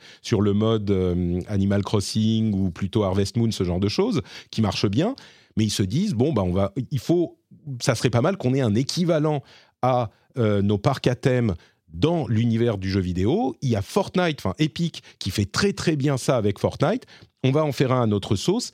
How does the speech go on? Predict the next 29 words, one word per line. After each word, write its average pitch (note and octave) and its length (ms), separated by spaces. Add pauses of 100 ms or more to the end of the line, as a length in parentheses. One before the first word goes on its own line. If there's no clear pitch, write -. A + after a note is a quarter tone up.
(340)
et A#2+ 80
on A2+ 120
va G2 120
y F#2 80
mettre F#3+ 260
l'argent. A#2+ 340
Parce G#2 160
que A#2 100
je G#2 80
sais C#3 160
pas A#3 100
si C3+ 160
vous A2 280
imaginez F3+ 640 (400)
ce - 100
que B2 80
ça A2+ 160
peut F#3 240
être, F3+ 380 (340)
un G#3 140
virgule C#3 340
cinq - 280
milliard E3 640 (300)
pour A2+ 140
développer C#3 460
un A#2+ 80
jeu F#2+ 160
comme F2+ 180
ça. G3+ 300